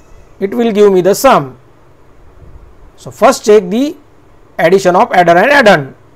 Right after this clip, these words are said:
That means one plus one, I will get one zero as a sum over here. Now add this sum to the carry. So one zero plus zero, I will get one zero as a sum over here. Now the final possibility is all ones, that is adder, addend and carry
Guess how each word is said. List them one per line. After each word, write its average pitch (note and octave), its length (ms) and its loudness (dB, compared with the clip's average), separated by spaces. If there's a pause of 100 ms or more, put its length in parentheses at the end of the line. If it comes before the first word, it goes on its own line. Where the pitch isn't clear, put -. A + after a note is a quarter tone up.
That F3+ 220 -2
means A3+ 280 -4
one F#3+ 300 0
plus F#3 280 -2
one, F#3 340 -2 (200)
I F#3+ 120 2
will G#3+ 180 4
get E3+ 360 0 (680)
one F3+ 340 -2
zero D#3+ 200 -2
as D#3+ 180 0
a F#3 80 -6
sum C4+ 220 -4
over G3+ 140 0
here. C3 240 -6 (480)
Now F3 180 -2
add A3 260 2
this A3+ 200 0
sum G3 380 -2 (460)
to E3 100 -10
the F#3+ 100 0
carry. A3 400 0 (300)
So - 160 -20
one F#3 260 -2
zero G#3 220 4
plus F#3 220 -2
zero, D#3+ 220 0
I F3+ 120 4
will E3 140 -2
get F3+ 340 0 (440)
one G3 260 -2
zero D#3 240 -2
as D3 220 -4
a B3 160 -10 (180)
sum D3+ 300 -4
over B2+ 180 -14
here. - 200 -20 (300)
Now D#3+ 100 -4
the E3+ 80 -4
final C#4 340 0
possibility F#3 600 0
is C#4 260 -2
all C#4 240 4
ones, G3 300 2
that E3 160 -6
is G3+ 100 0
adder, F3+ 440 4
addend F3+ 400 2
and A#3+ 180 -6
carry G3+ 380 2